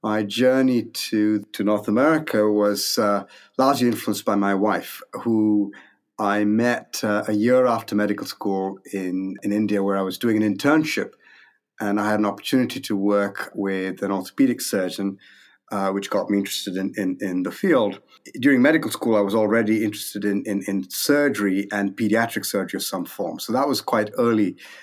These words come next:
uh, but I wasn't sure what subspecialty in surgery I'd focus on. It wasn't until that exposure, uh, with this orthopedic surgeon after my internship year, which is sort of the last year of a medical school,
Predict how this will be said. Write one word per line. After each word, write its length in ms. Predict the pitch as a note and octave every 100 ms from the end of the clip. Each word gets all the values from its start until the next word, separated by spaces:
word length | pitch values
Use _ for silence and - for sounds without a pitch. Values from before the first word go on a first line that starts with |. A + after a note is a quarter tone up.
| - A#2
uh, 80 |
but 140 | A2 A#2
I 40 |
wasn't 280 | C3+ C#3 C3
sure 240 | - B2
what 420 | A2 A2+ A2+ - - -
subspecialty 1040 | - - A#2 - - G2+ - G2 - G2
in 420 | G#2+ G#2 G#2 G#2 - _ _ -
surgery 480 | - A#2 G2+ F#2+ F#2
I'd 140 | F2
focus 420 | - G2 - -
on. 120 | F#2+
It 80 | G2
wasn't 300 | A2 G#2+ G#2+
until 220 | G2+ G2+
that 100 | G2
exposure, 680 | F#2 - - G#2 G2 G2 F2 - - _ _ G2+
uh, 100 | G2
with 120 | G2
this 160 | G2 F#2+
orthopedic 540 | - - A#2+ G#2 G#2
surgeon 600 | - C#3+ E3 A2+ G#2+ G2+ - - _ -
after 420 | C3 C#3+ - B2
my 160 | A2
internship 580 | G#2+ G#2 D3 C#3+ C#3 -
year, 120 | G2 F#2+
which 160 | -
is 100 | G2+
sort 140 | C3 B2
of 60 |
the 80 | A2
last 440 | G#2+ G#2 A2+ -
year 220 | G#2+ F#2+ F#2
of 60 |
a 80 | F#2+
medical 380 | G2+ G2+ - G2+
school, 360 | - F#2+ -